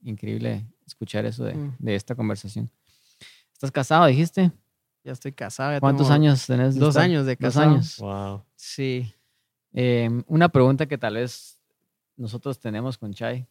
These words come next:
Speaker 1: que nos,
Speaker 3: Necesitamos
Speaker 1: que nos
Speaker 3: escuchar.
Speaker 1: hacemos.
Speaker 3: <laughs>
Speaker 1: Porque, mira, de cierta manera, nosotros también trabajamos en la iglesia y, y tenemos otras cosas que siempre estamos haciendo, otros proyectos, cosas así.
Speaker 2: Ajá.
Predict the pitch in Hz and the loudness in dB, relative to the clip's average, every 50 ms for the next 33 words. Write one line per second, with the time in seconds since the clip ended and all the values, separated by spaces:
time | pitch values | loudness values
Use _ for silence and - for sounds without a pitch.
0 | _ - 113 113 107 104 107 117 117 117 196 - 117 117 120 131 123 127 117 - | _ -10 -10 -10 -8 -8 -6 -6 -2 0 2 4 4 4 6 6 4 4 2 2
1 | 113 95 104 117 113 110 139 139 131 196 196 - - 208 143 104 113 - - - | 0 2 4 4 4 4 4 4 4 4 4 4 4 2 2 4 4 4 4 4
2 | - 180 165 147 - 139 143 - 190 175 151 175 170 - - 160 143 147 139 135 | 4 2 2 2 0 -2 -2 0 2 2 4 2 2 0 0 0 2 4 6 6
3 | 131 127 - - 156 139 123 - 151 185 180 165 147 147 156 165 170 160 139 127 | 6 4 4 2 0 -2 -2 0 2 4 4 6 6 6 6 6 4 4 2 0
4 | 120 113 135 - 160 147 139 123 120 127 131 143 131 117 110 113 127 135 143 139 | 0 -2 -2 -4 -2 0 0 0 2 2 4 4 4 4 4 2 2 0 2 2
5 | 139 127 113 110 110 120 123 123 - 139 127 131 135 147 151 - _ _ _ _ | 0 0 0 0 0 0 0 -2 -4 -6 -6 -6 -6 -8 -12 -14 _ _ _ _
6 | _ _ _ _ - 123 120 117 113 110 110 107 - _ _ _ _ _ _ _ | _ _ _ _ -10 -8 -6 -6 -6 -6 -8 -10 -12 _ _ _ _ _ _ _
7 | _ 123 120 120 117 117 113 110 107 _ - 127 117 113 123 127 135 135 127 117 | _ -14 -10 -8 -8 -8 -8 -10 -12 _ -8 -4 -2 0 0 2 2 0 0 -2
8 | - - - 117 123 120 - 120 113 - - 135 131 123 - 135 120 - 123 104 | -4 -8 -6 -6 -4 -4 -2 -4 -4 -4 -6 -8 -8 -6 -6 -8 -8 -10 -10 -10
9 | 123 120 117 127 117 - 120 117 120 113 107 104 117 117 120 120 117 113 107 104 | -10 -8 -8 -8 -8 -6 -6 -4 -6 -6 -6 -4 -2 0 0 0 0 -2 -4 -6
10 | - 120 104 - - 98 107 110 110 123 - 120 104 - - 113 117 107 101 110 | -10 -12 -12 -10 -8 -4 -4 -4 -4 -4 -6 -10 -8 -8 -6 -6 -6 -6 -6 -6
11 | 113 123 135 - _ _ - 135 127 127 123 139 | -8 -8 -10 -12 _ _ -8 -6 -4 -4 -4 -6